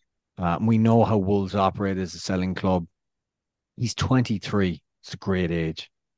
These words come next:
It's a really great age. Um, yeah, he's, he's brilliant. But I, I, again, I, I, I just hate the inevitability of him ending up at,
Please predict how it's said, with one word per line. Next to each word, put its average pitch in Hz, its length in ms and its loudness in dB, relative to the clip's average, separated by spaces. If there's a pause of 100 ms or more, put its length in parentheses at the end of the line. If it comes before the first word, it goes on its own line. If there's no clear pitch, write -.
(140)
It's - 80 -14
a 87 40 -4
really 92 260 0
great 82 260 -2
age. 80 340 -6 (540)
Um, 85 480 -4 (2000)
yeah, 87 220 2
he's, 98 280 -10
he's 107 160 -6
brilliant. 104 440 -2 (100)
But 117 100 0
I, 117 180 -2
I, 110 200 -4 (1080)
again, 98 260 -4
I, 98 100 -6
I, 98 340 -10
I 117 40 -2
just 110 200 -6
hate 123 180 2
the 113 140 0
inevitability 98 680 0
of 82 100 -2
him 92 140 -6
ending 90 300 -2
up 85 160 -2
at, 87 180 -2